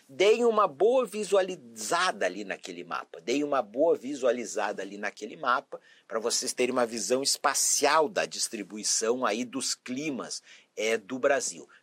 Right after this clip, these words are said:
Tranquilo? Então o nome já diz, ó, litorâneo úmido, na faixa litorânea. Também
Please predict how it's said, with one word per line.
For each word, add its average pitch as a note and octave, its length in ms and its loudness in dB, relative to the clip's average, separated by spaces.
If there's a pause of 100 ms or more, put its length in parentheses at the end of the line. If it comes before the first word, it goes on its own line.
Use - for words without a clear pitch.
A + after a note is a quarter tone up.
Tranquilo? B2+ 600 0 (220)
Então G#3 180 6
o A3 60 4
nome G#3+ 240 4
já G#3+ 180 4
diz, B2+ 240 -4
ó, F2 100 4
litorâneo F3 1080 4
úmido, A#2+ 520 0
na G#2 160 0
faixa D3+ 760 4
litorânea. D#3+ 960 2 (1000)
Também E3 540 4